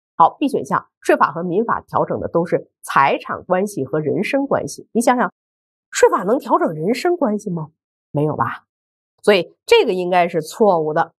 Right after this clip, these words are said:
好，C 选项，税法当中经常使用的居民概念借用了民法的概念。没错啊，居民啊，是吧？公司啊，什么财产啊，合同啊，这都是民法的概念，没错。好，那最后就是，呃，税法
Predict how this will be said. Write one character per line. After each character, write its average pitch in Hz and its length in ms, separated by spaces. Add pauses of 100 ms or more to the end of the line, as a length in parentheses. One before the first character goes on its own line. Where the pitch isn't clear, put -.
(180)
好， 131 180
C 240 220
选 - 160
项， - 220 (180)
税 339 140
法 214 160
当 214 160
中 240 120
经 330 220
常 233 160
使 - 200
用 156 140
的 151 120
居 403 280
民 196 200
概 170 180
念 147 220
借 196 180
用 151 180
了 123 60
民 139 300
法 - 180
的 - 60
概 131 180
念。 139 260
没 190 160
错 - 180
啊， 226 140 (600)
居 190 140
民 156 280
啊， 175 220 (160)
是 147 100
吧？ 143 180
公 208 180
司 214 280
啊， 175 240 (100)
什 - 60
么 160 80
财 - 280
产 - 300
啊， 175 180
合 180 240
同 262 200
啊， 240 100
这 359 140
都 415 120
是 359 140
民 160 220
法 - 160
的 - 80
概 113 160
念， 131 160 (100)
没 143 100
错。 - 280 (560)
好， 151 180 (220)
那 196 200 (140)
最 254 120
后 269 340
就 180 120
是， 156 220 (300)
呃， 143 240 (180)
税 269 180
法 156 240